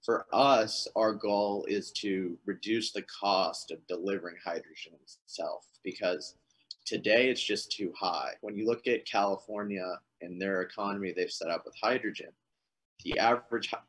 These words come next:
price of hydrogen is about ten to fifteen dollars a kilogram. It's all trucked using diesel trucks today. And it's mainly liquid. So one of the things about liquid hydrogen is that it's more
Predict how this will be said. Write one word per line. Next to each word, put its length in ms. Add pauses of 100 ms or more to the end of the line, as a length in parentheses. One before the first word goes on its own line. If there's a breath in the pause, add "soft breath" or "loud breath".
price 280
of 100
hydrogen 480
is 80
about 280
ten 220
to 60 (200)
fifteen 300
dollars 340
a 40
kilogram. 680 (200)
It's 120
all 160
trucked 440
using 300
diesel 320
trucks 440
today. 360 (880 soft breath)
And 480 (160)
it's 200
mainly 340
liquid. 400 (160)
So 540 (160)
one 140
of 120
the 120
things 260
about 260
liquid 320
hydrogen 540
is 100
that 260
it's 340 (520)
more 280